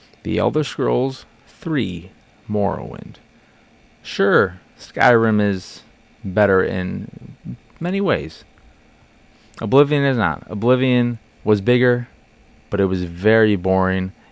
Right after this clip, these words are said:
It was all, it just felt so samey. But what I love about Morrowind is, one, it was the first one that I played in the franchise, and it was, I think,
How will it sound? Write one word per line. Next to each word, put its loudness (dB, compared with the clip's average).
It -4
was -2
all, 2
it -8
just -18
felt -4
so 0
samey. -2
But 4
what 6
I 8
love 4
about 4
Morrowind 4
is, -2
one, 2
it 2
was -4
the -6
first -2
one -4
that -4
I -4
played -8
in -6
the -8
franchise, -8
and -6
it -2
was, -4
I 0
think, -8